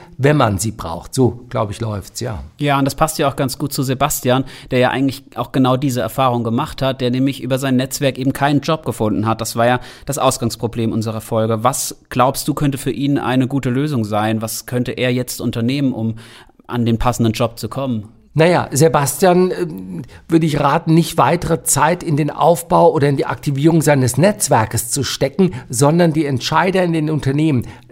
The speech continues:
Speaker 1: die Personen direkt anzugehen, die wirklich den passenden Job für ihn haben. Direkte Kontakte aufzunehmen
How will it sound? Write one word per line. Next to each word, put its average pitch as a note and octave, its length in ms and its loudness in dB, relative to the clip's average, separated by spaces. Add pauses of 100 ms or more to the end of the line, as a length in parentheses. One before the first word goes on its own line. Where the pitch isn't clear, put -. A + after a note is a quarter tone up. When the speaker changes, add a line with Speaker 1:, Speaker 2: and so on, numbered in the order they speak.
(240)
Speaker 1:
die F#3 160 -2
Personen F3 640 2
direkt - 540 -2
anzugehen, F3 600 0
die C3+ 160 0
wirklich F3 340 0
den C#3+ 200 -2
passenden C#3 460 0
Job C#3 260 0
für D#3+ 80 -4
ihn C3 200 -2
haben. G#2+ 300 0 (240)
Direkte F3+ 540 -2
Kontakte E3+ 640 -2
aufzunehmen D#3+ 640 2